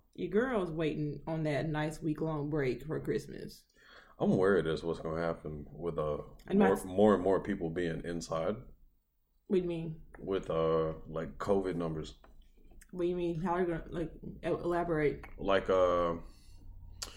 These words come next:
Speaker 2: you would have thought, with it being warm, people would have been outside, and, but would have been further away from each other.
Speaker 1: No.
Speaker 2: With it being inside and being colder, you're gonna be,
Speaker 1: Oh, yeah,
Speaker 2: people
Speaker 1: people are gonna be in the
Speaker 2: closer
Speaker 1: house
Speaker 2: together.
Speaker 1: together and not be able to social distance,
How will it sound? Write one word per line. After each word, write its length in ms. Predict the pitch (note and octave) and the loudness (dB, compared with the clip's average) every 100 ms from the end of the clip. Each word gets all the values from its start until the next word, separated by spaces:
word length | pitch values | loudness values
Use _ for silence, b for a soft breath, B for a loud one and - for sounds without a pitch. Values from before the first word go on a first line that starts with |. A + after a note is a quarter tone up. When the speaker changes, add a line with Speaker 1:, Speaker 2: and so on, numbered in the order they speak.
| B B B | B B B
Speaker 2:
you 160 | - C#3 | 4 6
would 80 | C3 | 6
have 100 | G#2 | 4
thought, 500 | A#2+ G#2+ F2+ - - | 6 8 6 0 -6
with 180 | G#2+ G#2 | 2 2
it 80 | F#2 | 4
being 260 | F#2+ F2+ G2 | 2 2 2
warm, 180 | F#2 E2 | 2 0
people 140 | A2+ | 0
would 80 | G2 | -2
have 100 | E2+ | 0
been 140 | F2 F2 | 0 2
outside, 500 | D#2 - E2 D#2 E2+ E2 | 0 2 2 2 0 -4
and, 200 | F2+ F2 - - | -6 -6 -8 2
but 220 | G2+ F#2 | 4 4
would 80 | F2+ | 2
have 100 | E2+ | 0
been 140 | E2+ D2+ | -2 0
further 300 | F2+ F2+ D#2+ | 2 2 4
away 220 | E2+ F2 | 4 2
from 180 | D#2+ D#2+ | 0 -6
each 80 | - | -4
other. 260 | D2 C#2+ - - - | -6 -6 -8 -8 -4
Speaker 1:
No. 180 | A#3+ G2 | 2 4
Speaker 2:
With 100 | F#2 | 4
it 100 | E2 | 6
being 240 | G2+ E2 | 4 4
inside 540 | G2+ G#2 - G#2 A2 F2 | 4 2 2 2 2 2
and 80 | |
being 200 | E2+ E2 | 0 -2
colder, 520 | - A#2 G#2+ E2+ E2 E2+ | 2 6 6 4 -2 -4
you're 100 | F2+ | -2
gonna 140 | F2+ | -2
be, 240 | E2 E2+ E2 - - | -2 -4 -6 -4 6
Speaker 1:
Oh, 60 | |
yeah, 80 | A3 F#3+ | 8 8
Speaker 2:
people 80 | - A#3 | 8 8
Speaker 1:
people 100 | A#3 | 10
are 60 | |
gonna 140 | G#3 G3 F3+ | 10 10 8
be 80 | |
in 60 | F#3 | 8
the 60 | A#3 | 10
Speaker 2:
closer 180 | G3 F#3+ | 10 8
Speaker 1:
house 140 | G3 | 6
Speaker 2:
together. 180 | E3+ F3 | 8 8
Speaker 1:
together 280 | D#3 D#3+ D#3 | 8 6 6
and 160 | E3 | 4
not 140 | F3+ F#3 | 2 4
be 60 | F#3 | 4
able 100 | E3+ | 4
to 80 | |
social 280 | E3 E3+ E3+ | 2 0 0
distance, 560 | E3 E3+ D#3+ C#3+ - | 0 0 -2 -6 -8